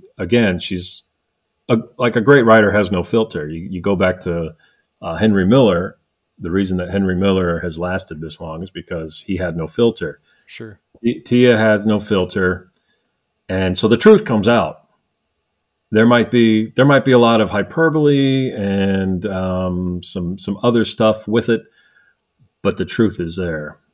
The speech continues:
Speaker 1: Um, and I think that they probably, they were nervous about that book, maybe because of the language in it. Now, she's from Chicago. She's a, well, you know, she's an African-American woman.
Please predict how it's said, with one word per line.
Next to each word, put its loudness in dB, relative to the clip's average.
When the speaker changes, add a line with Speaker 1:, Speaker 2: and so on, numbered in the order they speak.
Speaker 1:
Um, -4
and -2
I -4
think -2
that -2
they -2
probably, -2
they -2
were 0
nervous 2
about -4
that -8
book, -8
maybe 0
because -2
of -6
the -4
language -2
in -8
it. -16
Now, -10
she's -8
from -2
Chicago. -2
She's -8
a, -8
well, -10
you -10
know, -12
she's -14
an -8
African-American -2
woman. -2